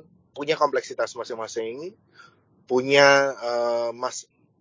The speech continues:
pain masing-masing, atau punya isu sendiri, apa, berbeda-beda lah, gitu. Jadi ada yang masalah integrasi, datanya perlu diintegrasikan, dan lain sebagainya, ataupun perusahaan tersebut, eh,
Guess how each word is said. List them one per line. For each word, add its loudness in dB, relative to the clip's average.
pain 4
masing-masing, -8
atau 0
punya -2
isu -4
sendiri, -6
apa, 4
berbeda-beda 6
lah, -16
gitu. 0
Jadi 0
ada 4
yang 2
masalah -6
integrasi, -6
datanya -2
perlu -6
diintegrasikan, -4
dan -8
lain -14
sebagainya, -6
ataupun 2
perusahaan -6
tersebut, -2
eh, -2